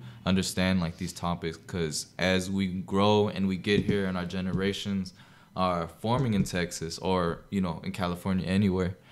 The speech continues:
um, and our communities grow,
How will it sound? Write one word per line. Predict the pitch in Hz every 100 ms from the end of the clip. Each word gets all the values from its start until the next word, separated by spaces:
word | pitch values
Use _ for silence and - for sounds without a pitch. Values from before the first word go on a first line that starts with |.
| - - - -
um, | 92 87 82 78 67 - _ _ _ -
and | 95
our | 95
communities | 104 101 95 95 87
grow, | 98 98 95